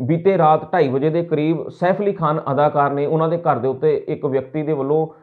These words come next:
ਚੋਰੀ ਕਰਨ ਦੀ ਕੋਸ਼ਿਸ਼ ਕੀਤੀ ਗਈ। ਇਸ ਮੌਕੇ 'ਤੇ ਜਦੋਂ ਸੈਫ ਅਲੀ ਖਾਨ ਨੇ, ਅ, ਦੇ ਨਾਲ ਆਮੋ ਸਾਹਮਣਾ ਹੁੰਦਾ ਹੈ ਤੇ ਸੈਫ ਅਲੀ ਖਾਨ ਦੇ ਉੱਪਰ ਚਾਕੂਆਂ ਦੇ ਨਾਲ ਉਸ ਦੇ ਹਮਲਾ ਕਰ ਦਿੱਤਾ।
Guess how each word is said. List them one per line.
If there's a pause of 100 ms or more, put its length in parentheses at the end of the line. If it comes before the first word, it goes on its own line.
(300)
ਚੋਰੀ
ਕਰਨ
ਦੀ
ਕੋਸ਼ਿਸ਼
ਕੀਤੀ
ਗਈ।
ਇਸ
ਮੌਕੇ
'ਤੇ
ਜਦੋਂ
ਸੈਫ
ਅਲੀ
ਖਾਨ
ਨੇ, (640)
ਅ,
ਦੇ
ਨਾਲ
ਆਮੋ
ਸਾਹਮਣਾ
ਹੁੰਦਾ
ਹੈ
ਤੇ
ਸੈਫ
ਅਲੀ
ਖਾਨ
ਦੇ
ਉੱਪਰ
ਚਾਕੂਆਂ
ਦੇ
ਨਾਲ
ਉਸ
ਦੇ (100)
ਹਮਲਾ
ਕਰ
ਦਿੱਤਾ।